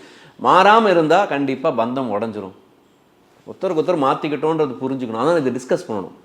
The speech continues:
இது வந்து ஓப்பன் ஹானஸ்ட் கம்யூனிகேஷனா கப்புள்ஸ்குள்ள ரெகுலரான டிஸ்கஷன்ல இருக்கணும். ஆனா எப்ப பார்த்தாலும் என்ன பேசிக்கிட்டு இருக்காங்க? பணத்தை பத்தியே பேசிட்டு இருக்காங்க. சுத்தி சுத்தி ஃபீஸ் கட்டணும், அதாச்சு, இதாச்சுன்னு சொல்லி அந்த டிஸ்கஷன்லயே ஓடிட்டே இருக்கிறதுனால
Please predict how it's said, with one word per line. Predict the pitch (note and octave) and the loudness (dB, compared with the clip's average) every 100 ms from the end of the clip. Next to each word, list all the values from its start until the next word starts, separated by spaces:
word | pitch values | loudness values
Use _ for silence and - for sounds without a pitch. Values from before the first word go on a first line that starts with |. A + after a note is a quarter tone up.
| _ | _
இது | F#2+ | -8
வந்து | A#2 C#3+ | -2 4
ஓப்பன் | C3+ D3 E3 D3 | 4 6 4 2
ஹானஸ்ட் | B2 C#3 C#3 - | 2 0 -2 -4
கம்யூனிகேஷனா | A#2 C3 C3+ B2 G#2+ G#2 G#2+ E3 - - - - | -4 -2 -4 -4 -8 -6 -6 -6 -8 -20 -16 -12
கப்புள்ஸ்குள்ள | - D#3 C3+ - A2 G#2+ D3 - - - | -4 -4 -4 -6 -4 -2 -2 -6 -18 -8
ரெகுலரான | G2+ A2+ B2 A2+ A#2 D3+ B2+ | -4 0 2 2 0 -2 -6
டிஸ்கஷன்ல | A2 - B2 G#2+ G2+ | -8 -8 -8 -6 -6
இருக்கணும். | F#2 F2 E2 | -6 -10 -12
ஆனா | G#2+ A2 | -10 -8
எப்ப | G2+ A2+ | -6 -6
பார்த்தாலும் | G#2+ C3+ C#3 | -4 -4 -4
என்ன | B2+ C3 | -4 -4
பேசிக்கிட்டு | C3 B2+ A#2+ A#2 | -6 -8 -10 -10
இருக்காங்க? | A#2 A#2 A2+ A#2 A#2 _ _ _ | -8 -6 -6 -8 -10 _ _ _
பணத்தை | C3+ G#3+ G#2 | -8 -8 -8
பத்தியே | F#2+ A#2+ | -10 -12
பேசிட்டு | B2 A2 G#2+ | -12 -12 -14
இருக்காங்க. | A2+ A2 G#2 | -12 -12 -12
சுத்தி | - G2 G2+ | -14 -14 -14
சுத்தி | F#2 F#2+ A2 G#2+ - _ - | -16 -12 -12 -14 -18 _ -12
ஃபீஸ் | A2 - | -12 -10
கட்டணும், | F#2+ A2+ A#2+ G#2+ - - | -10 -6 -4 -6 -10 -8
அதாச்சு, | G2+ G2+ F#2+ - | -4 -2 -4 -8
இதாச்சுன்னு | B2+ G2+ G#2+ F#2+ E2+ G#2 | -10 -6 -4 -4 -6 -14
சொல்லி | G#2+ C3+ | -8 -4
அந்த | D#3 G3 | -4 -2
டிஸ்கஷன்லயே | E3+ F#3 A3 - F#3+ F#3+ | -4 -4 -2 -4 -2 -2
ஓடிட்டே | E3 E3 D3+ E3+ D#3 | -2 -2 -4 -4 -4
இருக்கிறதுனால | D3 B2+ A#2 C#3 B2 F#2+ | -4 -6 -4 -2 -2 -2